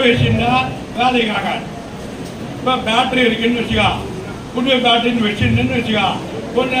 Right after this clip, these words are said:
நேரம் டேட்டா ஓடிட்டே இருக்கணும். அடிக்ட் ஆகிட்டே இருக்கணும், சிந்தனை பண்ணிட்டே இருக்கணும். சிந்தனை பண்ண பண்ண டிஃப்ரெண்டான ஐடியா சொல்லணும், ஒரு வித்தியாசமான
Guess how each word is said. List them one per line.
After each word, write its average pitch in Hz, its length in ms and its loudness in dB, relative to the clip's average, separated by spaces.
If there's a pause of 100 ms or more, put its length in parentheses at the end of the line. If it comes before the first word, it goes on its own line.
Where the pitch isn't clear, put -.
நேரம் 254 180 0
டேட்டா 233 220 4 (420)
ஓடிட்டே 247 360 4 (120)
இருக்கணும். 226 360 -2 (400)
அடிக்ட் 247 320 0
ஆகிட்டே 240 180 2
இருக்கணும், 240 280 0
சிந்தனை 240 300 4 (100)
பண்ணிட்டே 233 400 4
இருக்கணும். 226 380 -2 (320)
சிந்தனை 247 400 0
பண்ண 240 180 0 (120)
பண்ண 233 260 -2 (260)
டிஃப்ரெண்டான 226 640 -2
ஐடியா 247 220 4 (120)
சொல்லணும், - 300 -6 (280)
ஒரு 233 180 6
வித்தியாசமான 254 840 2